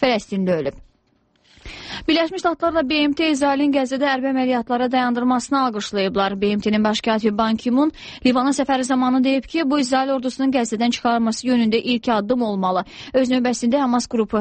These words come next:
İsrail ərazilərinin atəşə tutulmasına son qoymalıdır. Bugün Misirin Şarm El-Şeyx şəhərində Qəzzada yaranmış vəziyyətlə bağlı beynəlxalq sammit keçiriləcək. Sammitdə B M T-nin baş katibi Ban Ki-moon,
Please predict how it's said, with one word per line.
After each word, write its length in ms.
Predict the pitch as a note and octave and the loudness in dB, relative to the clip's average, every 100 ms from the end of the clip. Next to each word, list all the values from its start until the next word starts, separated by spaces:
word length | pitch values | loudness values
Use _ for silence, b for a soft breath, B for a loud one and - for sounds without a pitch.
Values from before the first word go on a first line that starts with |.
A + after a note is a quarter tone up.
| A3+ | 0
İsrail 360 | A3 G#3 A3 A3 | -2 0 0 2
ərazilərinin 480 | A3 G3+ G3+ G3+ A3+ A3+ | 0 -2 0 0 0 0
atəşə 240 | G#3 A3+ - | -2 -4 -4
tutulmasına 460 | A3+ A3 G#3 A#3 | 0 2 2 -2
son 260 | A#3 B3+ A#3 | 0 2 2
qoymalıdır. 540 | G3+ F#3 E3+ E3 D#3+ - B B B F4+ | 2 0 -2 -2 -4 -6 B B B 0
Bugün 220 | E4+ F4 | 2 2
Misirin 320 | E4 D#4+ D#4+ | 2 2 2
Şarm 300 | D4 D#4+ C#4+ | 2 2 2
El-Şeyx 400 | C#4 D4 C#4 - | 2 0 -2 2
şəhərində 340 | C4 A#3+ B3 | 0 2 0
Qəzzada 380 | C4 A#3 A3+ A3+ | 2 0 0 0
yaranmış 420 | B3 A3+ A3+ A#3 | 2 2 0 0
vəziyyətlə 480 | A#3 A3+ A3+ A3+ A#3 A3 | 0 2 2 2 0 2
bağlı 320 | A3 A3+ B3 | 2 2 2
beynəlxalq 460 | C4 A#3+ A#3 C4 B3 | 2 2 2 -2 -2
sammit 400 | - C4+ B3 G#3 | 0 2 2 0
keçiriləcək. 640 | G3 F#3 G3+ F#3+ G3+ F#3+ B B - | -2 0 0 2 0 -2 B B -2
Sammitdə 460 | B3+ A#3 A3 G#3+ | 0 2 2 2
B 100 | A3 | 2
M 60 | G#3+ | 2
T-nin 220 | A3 A3 | 2 2
baş 180 | A3 A3 | 2 0
katibi 360 | A#3+ A3 A#3 G#3+ | -2 0 0 0
Ban 180 | A3 A3 | 2 0
Ki-moon, 380 | - A#3 C4+ | 0 2 2